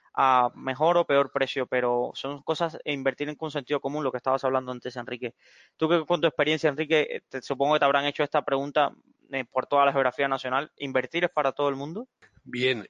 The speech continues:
Speaker 2: invertir es para todo el mundo que pueda ahorrar y vivir suficientemente bien. Vamos a ver, ¿el ahorro qué es? Un diferimiento del consumo a cambio de una co-, recompensa que puede ser,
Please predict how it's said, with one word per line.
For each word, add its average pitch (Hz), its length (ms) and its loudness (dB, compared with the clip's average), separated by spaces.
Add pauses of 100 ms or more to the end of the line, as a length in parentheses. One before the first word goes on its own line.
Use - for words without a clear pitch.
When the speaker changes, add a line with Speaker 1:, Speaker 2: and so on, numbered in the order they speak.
Speaker 2:
invertir 120 760 -2
es 117 260 0
para 107 240 -2
todo 113 160 0
el 107 60 0
mundo 110 260 -2
que - 120 -4
pueda 98 260 -2
ahorrar 90 360 -2 (2000)
y 120 100 -2
vivir 107 340 0
suficientemente 98 720 -4
bien. 85 240 -10 (680)
Vamos 110 400 -2
a 110 40 -4
ver, 101 180 -6 (220)
¿el 131 180 0
ahorro 151 400 2
qué 107 360 0
es? - 260 -10
Un 120 120 -10
diferimiento 120 640 -2
del 110 140 -2
consumo 117 640 -4 (100)
a 117 100 -6
cambio 117 380 -2
de 110 80 -2
una 110 160 -2
co-, - 200 -20 (280)
recompensa 113 680 -4
que 113 100 -2
puede 107 260 0
ser, - 320 -2